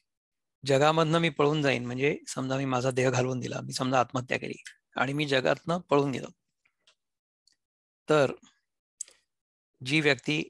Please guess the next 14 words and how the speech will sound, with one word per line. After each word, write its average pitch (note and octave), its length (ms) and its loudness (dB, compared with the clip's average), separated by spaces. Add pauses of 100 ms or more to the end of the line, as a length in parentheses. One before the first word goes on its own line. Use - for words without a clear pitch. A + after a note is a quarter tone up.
अशा C#3+ 240 0
प्रकारे C#3 360 0
पळून C#3 260 -2
जायला C#3 180 2
बघते A#2 300 -8 (600)
जगाला A#2+ 280 0
घाबरून B2 320 -2 (600)
किंवा D3+ 180 2
जगाचा C#3+ 340 2
कंटाळा C#3 360 2
येऊन C3+ 280 -4 (260)
किंवा D3+ 320 0
वैफल्यग्रस्त D3 800 0
होऊन C3+ 200 -12